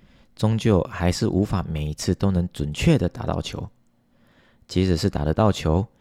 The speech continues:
也害怕担心自己是否有将动作做正确，对吧？那么，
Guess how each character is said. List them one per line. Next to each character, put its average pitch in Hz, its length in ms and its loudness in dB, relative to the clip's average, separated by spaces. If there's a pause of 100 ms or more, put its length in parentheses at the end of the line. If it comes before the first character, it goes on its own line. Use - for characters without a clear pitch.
(140)
也 78 140 -2
害 101 240 2
怕 98 160 4
担 101 200 2
心 104 380 -4
自 - 160 -2
己 85 160 -2
是 110 240 -2
否 82 180 -4
有 78 80 0
将 98 220 -2
动 101 160 0
作 98 100 2
做 92 160 0
正 95 160 2
确， 87 200 0
对 85 160 0
吧？ - 160 -8 (1120)
那 160 120 4
么， 101 220 2